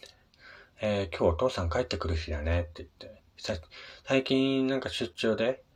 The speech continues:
忙しくて家に帰ってくることが少なかったけども、今日ようやく帰ってくるね」って話してた。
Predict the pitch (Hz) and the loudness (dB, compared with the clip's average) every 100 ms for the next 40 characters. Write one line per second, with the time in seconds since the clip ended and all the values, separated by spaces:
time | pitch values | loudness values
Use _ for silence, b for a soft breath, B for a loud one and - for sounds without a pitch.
0 | - 95 104 101 90 - - 80 76 76 | -12 -6 -2 -2 -4 -6 0 2 2 -2
1 | 80 95 107 95 82 104 - 80 80 78 | -6 -4 0 0 -2 -4 -4 -2 -2 -2
2 | 78 80 78 - 107 90 82 80 80 78 | -4 -4 -4 -2 -2 -2 -4 -4 -4 -4
3 | 76 80 B B B B - 98 82 78 | -4 -6 B B B B -2 2 4 4
4 | 98 123 - - 127 - - 85 80 95 | 2 -2 -6 -4 -4 -2 -4 0 0 0
5 | 104 _ - 76 73 - 80 - 80 76 | -2 _ -10 -6 -6 -4 -6 -8 -12 -12